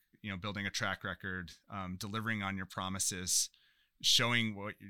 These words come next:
the true intentions of your heart are. And, um, you know, I think with, um, I'm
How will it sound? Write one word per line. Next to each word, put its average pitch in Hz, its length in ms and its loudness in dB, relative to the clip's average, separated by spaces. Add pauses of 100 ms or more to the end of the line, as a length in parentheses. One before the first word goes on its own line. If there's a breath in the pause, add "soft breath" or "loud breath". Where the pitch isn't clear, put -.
the 107 80 -6
true 117 200 0
intentions 104 520 0
of 95 100 -6
your 95 100 -6
heart 95 260 -2
are. 85 320 -6 (340 soft breath)
And, 98 400 -6 (520)
um, 98 460 -2 (120)
you 135 80 2
know, 123 80 8
I 120 60 8
think 139 240 0
with, 127 280 -2 (840 soft breath)
um, 98 260 -2
I'm 113 180 -2